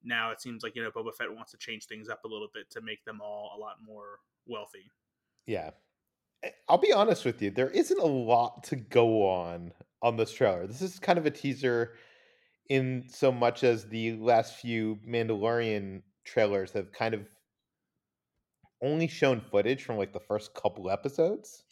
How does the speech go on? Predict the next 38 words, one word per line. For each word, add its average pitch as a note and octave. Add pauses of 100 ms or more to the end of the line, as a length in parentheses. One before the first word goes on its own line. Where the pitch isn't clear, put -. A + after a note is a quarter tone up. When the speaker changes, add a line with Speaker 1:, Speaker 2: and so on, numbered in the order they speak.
(320)
Speaker 1:
And E3+
I F3
would A#3
go G#3
so E3
far E3
to D3
say D#3
as C#3
I B2+
wouldn't F3
be D#3+
surprised C#3
if C3
all C3
of C3
this C#3
footage C#3+
is C3
actually B2+
from B2+
the A#2+
very A#2+
first A#2
episode. G#2 (640)
Speaker 2:
Yeah, A2 (180)
because -
we C3
don't A3
see -
anything B2+
off G2
planet. E2
It's -
all G#2
seemingly G#2
on F#2
Tatooine, F2+